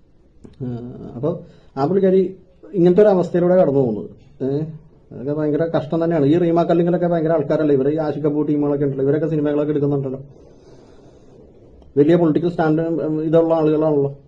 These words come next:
രാഷ്ട്രീയ നിലപാടുകളുള്ള മനുഷ്യരാണല്ലോ. ഇവർക്കൊക്കെ ആ അവരുടെ സിനിമകളിൽ ഇവർക്ക് ഈ, ഈ പറയുന്ന പാർവതിക്ക് ഒരു അവസരം കൊടുത്തിട്ട് അവരെ മുൻനിരയിലേക്ക് കൊണ്ടുവരാൻ വേണ്ടിയിട്ട് ട്രൈ ചെയ്തുകൂടെ? അവരൊരു മൂന്നാല് സിനിമയൊക്കെ ചെയ്ത് അവര് ട്രെൻഡിങ് ആയി കഴിഞ്ഞിട്ടുണ്ടെങ്കിൽ അവർക്ക് സിനിമകൾ പിന്നെ ഉണ്ടാവും,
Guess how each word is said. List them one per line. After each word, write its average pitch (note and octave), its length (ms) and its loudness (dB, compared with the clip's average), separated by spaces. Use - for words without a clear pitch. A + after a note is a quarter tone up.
രാഷ്ട്രീയ D3 260 0
നിലപാടുകളുള്ള D3+ 540 2
മനുഷ്യരാണല്ലോ. C#3+ 640 -2
ഇവർക്കൊക്കെ D3+ 340 -2
ആ D#3+ 160 2
അവരുടെ E3 220 2
സിനിമകളിൽ D#3+ 380 0
ഇവർക്ക് D#3 200 -2
ഈ, D#3+ 400 -2
ഈ - 20 0
പറയുന്ന D#3+ 300 -2
പാർവതിക്ക് D3+ 380 -2
ഒരു D#3+ 80 -2
അവസരം D3+ 260 0
കൊടുത്തിട്ട് D3 300 -4
അവരെ D3+ 360 -4
മുൻനിരയിലേക്ക് D#3 440 2
കൊണ്ടുവരാൻ D3+ 280 0
വേണ്ടിയിട്ട് D#3 360 -2
ട്രൈ E3 140 2
ചെയ്തുകൂടെ? A#2+ 320 0
അവരൊരു C#3 200 -2
മൂന്നാല് E3 300 0
സിനിമയൊക്കെ D#3+ 300 0
ചെയ്ത് E3 180 -2
അവര് E3 280 -2
ട്രെൻഡിങ് D#3 260 -2
ആയി E3+ 100 0
കഴിഞ്ഞിട്ടുണ്ടെങ്കിൽ F3+ 360 0
അവർക്ക് G#3 180 0
സിനിമകൾ G#3 200 2
പിന്നെ A3+ 180 2
ഉണ്ടാവും, G3 200 -2